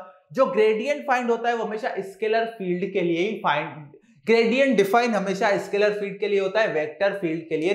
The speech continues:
नहीं होता है। Vector calculus में gradient, <coughs> sorry, जब हम gradient find करते हैं तो gradient हमेशा किसका find करते हैं? scalar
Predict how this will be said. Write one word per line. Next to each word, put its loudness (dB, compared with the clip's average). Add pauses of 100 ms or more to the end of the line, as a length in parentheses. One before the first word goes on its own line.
नहीं -2
होता 0
है। -6 (200)
Vector 4
calculus 2
में 0
gradient, 0 (320)
<coughs> -4
sorry, 4 (340)
जब 6
हम 4
gradient 2
find 0
करते 0
हैं 2 (880)
तो 6
gradient 4
हमेशा 0
किसका -2
find 0
करते 0
हैं? -4
scalar 2